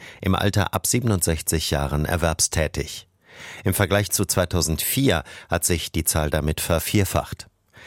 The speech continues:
Die Zahl der Rentner stieg im selben Zeitraum nur geringfügig. C-D-U-Generalsekretär Linnemann hatte kürzlich eine Debatte ausgelöst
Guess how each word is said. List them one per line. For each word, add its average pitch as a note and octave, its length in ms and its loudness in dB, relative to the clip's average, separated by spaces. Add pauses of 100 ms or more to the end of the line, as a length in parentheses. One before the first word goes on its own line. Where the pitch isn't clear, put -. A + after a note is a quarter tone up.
(320)
Die E2+ 120 0
Zahl E2+ 320 2
der A2+ 240 2
Rentner G#2+ 420 2
stieg - 320 0
im F2+ 220 2
selben D#2 340 2
Zeitraum D2+ 640 0
nur D#2 240 2
geringfügig. D#2+ 840 0 (1040)
C-D-U-Generalsekretär G2 1300 2
Linnemann D#2+ 480 4
hatte D#2 260 2
kürzlich - 680 0
eine F2 200 2
Debatte G2 480 2
ausgelöst E2 680 2